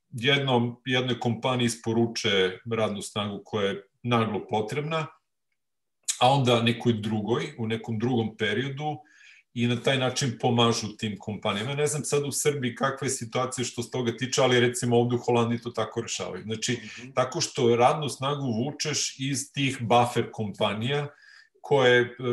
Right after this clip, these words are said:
Speaker 1: faktički lizuju radnu snagu, ali ne samo tebi, nego i drugim.
Speaker 2: Mhm. A možda sa kulturološke strane, samog uklapanja novodoš-, novopridošlih ljudi u već postojeću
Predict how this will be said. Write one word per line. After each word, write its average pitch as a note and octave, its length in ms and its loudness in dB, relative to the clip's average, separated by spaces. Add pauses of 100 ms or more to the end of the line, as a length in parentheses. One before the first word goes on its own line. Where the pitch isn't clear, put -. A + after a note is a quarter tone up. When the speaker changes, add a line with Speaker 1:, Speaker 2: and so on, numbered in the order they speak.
(220)
Speaker 1:
faktički A#2+ 540 0
lizuju A2+ 440 4
radnu F#2 280 -4
snagu, F#2 400 -14
ali A#2 180 0
ne C3+ 160 0
samo B2 300 -4 (100)
tebi, A#2 300 2
nego G#2 260 -4
i G2 80 -8
drugim. G2 460 -10
Speaker 2:
Mhm. C3 200 -20 (480)
A C3+ 300 -4
možda D3+ 380 0
sa D3 160 -4
kulturološke D#3+ 880 0
strane, E3 600 0 (1120)
samog D3+ 420 2
uklapanja D#3 760 2
novodoš-, C#3+ 720 -2
novopridošlih C#3+ 840 -2
ljudi C#3+ 420 0
u B2+ 460 -2
već C3+ 320 -2
postojeću B2+ 600 -2